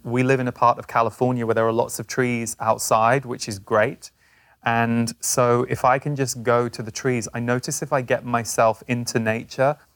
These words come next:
or even focus on nature out of a window, my energy starts to change. If I've become too electrical from, you know, a lot of the technology that we're now in. Um, our cats, I love our cats, so they, you know, they know how to live the simple life.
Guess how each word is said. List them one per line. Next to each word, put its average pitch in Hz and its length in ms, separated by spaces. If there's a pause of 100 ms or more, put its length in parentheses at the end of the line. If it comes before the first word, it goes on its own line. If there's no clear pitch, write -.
(160)
or 139 200
even 160 220
focus 151 500
on 110 140
nature 110 360
out 110 220
of 113 100
a 113 40
window, 110 520
my 120 180
energy 131 320
starts 107 420
to - 100
change. 107 420
If 104 100
I've 113 220
become 127 300
too 123 180
electrical 135 720 (480)
from, 113 400 (180)
you 131 80
know, 113 120
a 113 80
lot 123 100
of 117 60
the 117 80
technology 113 640
that 110 120
we're 110 120
now 110 300
in. 123 300 (800)
Um, 120 420 (680)
our 123 120
cats, - 600
I 123 80
love 120 220
our 117 100
cats, - 400
so 113 580
they, 117 360
you 123 120
know, 117 140
they 120 160
know 123 180
how 120 160
to 127 140
live 117 240
the 123 80
simple 123 440
life. 117 420